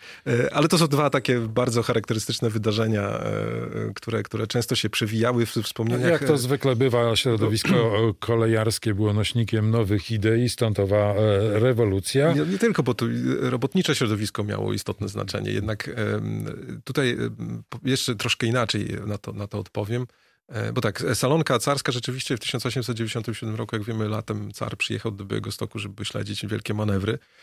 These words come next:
Speaker 1: e, nad rzeką Narew i przy tej okazji naprawiano tą, e, salonkę w warsztatach i, e, kilka, kilku rzemieślników, kilku mechaników, którzy t-, w tym brali udział, dostało nagrody, e,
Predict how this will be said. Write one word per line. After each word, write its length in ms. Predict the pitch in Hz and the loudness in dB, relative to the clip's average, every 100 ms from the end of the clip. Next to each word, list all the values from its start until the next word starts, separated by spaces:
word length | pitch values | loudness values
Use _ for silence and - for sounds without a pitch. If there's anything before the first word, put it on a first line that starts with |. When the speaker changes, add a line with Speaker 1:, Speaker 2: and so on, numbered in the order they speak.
| - _ - | -20 _ -8
Speaker 1:
e, 160 | 101 | -6
nad 200 | 107 107 | -4 -4
rzeką 320 | 98 110 117 113 | -4 -4 0 2
Narew 460 | 110 127 143 - 151 | 2 2 0 -2 -2
i 120 | 127 | 0
przy 120 | 117 | 0
tej 120 | 127 127 | 0 0
okazji 240 | 127 117 | 0 0
naprawiano 520 | 120 131 123 123 113 98 | 0 0 0 0 0 -2
tą, 460 | 117 110 113 113 | -2 -2 -4 -4
e, 40 | 107 | -4
salonkę 580 | - 117 127 127 143 127 | -2 0 0 0 0 -2
w 140 | - | -4
warsztatach 640 | 117 - - 139 156 143 - | -4 -2 -2 0 0 -2 -2
i, 300 | 139 127 127 147 | -2 -2 -2 -2
e, 20 | 120 117 113 | 0 -2 -4
kilka, 480 | - 131 - 120 107 113 | -4 -4 0 0 0 -2
kilku 240 | 113 120 117 | -4 -4 -2
rzemieślników, 580 | 117 113 - 123 117 - | -2 0 0 -2 -4 -6
kilku 400 | 113 - 110 110 | -6 -6 -8 -6
mechaników, 540 | 110 110 117 123 110 | -4 -2 -2 -2 -4
którzy 240 | - 104 104 | -4 -6 -6
t-, 100 | - | -12
w 80 | - | -12
tym 140 | - 110 | -6 -2
brali 240 | 113 113 | 0 0
udział, 240 | 113 117 | -2 -2
dostało 360 | 107 107 120 113 | -4 -4 -2 -2
nagrody, 420 | 110 110 113 101 104 - - _ - | -2 2 0 0 -6 -14 -20 _ -6
e, 200 | 110 | -4